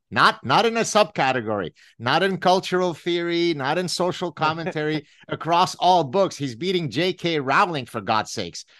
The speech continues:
Speaker 1: Uh, Christopher Rufo, how you doing, sir?
Speaker 2: I'm doing very well, and I appreciate that clarification. I'm always looking when people say, "Number one bestseller," and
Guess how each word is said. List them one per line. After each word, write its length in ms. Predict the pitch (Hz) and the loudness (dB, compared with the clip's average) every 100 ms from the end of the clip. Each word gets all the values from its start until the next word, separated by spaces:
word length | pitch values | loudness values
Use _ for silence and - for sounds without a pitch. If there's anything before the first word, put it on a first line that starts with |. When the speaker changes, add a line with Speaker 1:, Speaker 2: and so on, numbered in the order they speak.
| - - _ | -20 -20 _
Speaker 1:
Uh, 300 | 117 117 117 | 4 4 2
Christopher 480 | - 156 123 - 131 | 0 -2 -2 -2 -2
Rufo, 360 | 147 123 113 | -2 -2 -2
how 120 | 90 | 0
you 140 | 113 110 | 0 -2
doing, 200 | 110 92 | -4 -6
sir? 240 | 101 78 - _ _ _ _ _ - | -6 -8 -10 _ _ _ _ _ -2
Speaker 2:
I'm 240 | 147 147 | 0 2
doing 220 | 147 151 139 | 2 2 4
very 160 | 143 | 4
well, 180 | 139 131 | 6 4
and 100 | 127 | 2
I 40 | |
appreciate 400 | 123 123 156 165 | -2 -2 -2 0
that 160 | 135 127 | 0 -2
clarification. 800 | 139 131 127 - 131 127 135 123 | 0 0 -2 -2 -2 -2 -4 -6
I'm 160 | 120 | -2
always 300 | 131 170 170 | 0 2 0
looking 360 | 135 151 147 135 | 0 -2 0 -2
when 100 | 127 | -2
people 200 | 143 139 | -4 -4
say, 160 | 139 139 | -2 -2
"Number 260 | 208 214 | 0 2
one 200 | 202 202 | 2 2
bestseller," 640 | 175 170 - 185 175 139 123 | 0 -2 -2 -2 0 -2 -2
and 180 | 127 | -6